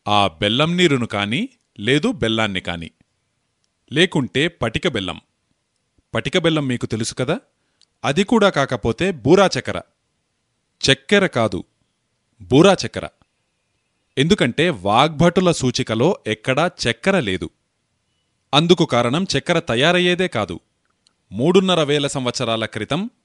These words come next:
బెల్లం నీరుండేది, బెల్లం ఉండేది, పటిక బెల్లం ఉండేది, లేదు బూరా చక్కెర ఉండేది.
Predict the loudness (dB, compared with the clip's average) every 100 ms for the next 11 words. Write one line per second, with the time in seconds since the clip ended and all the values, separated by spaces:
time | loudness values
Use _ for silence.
0 | _ _ _ _ _ _ -20 -4 -2 2
1 | 2 2 4 2 2 -2 -2 -4 -2 -2
2 | 0 0 0 -2 -2 -4 -2 -4 -2 0
3 | 0 0 -2 -2 -2 -2 -2 0 0 2
4 | 2 2 0 -4 -4 -4 -8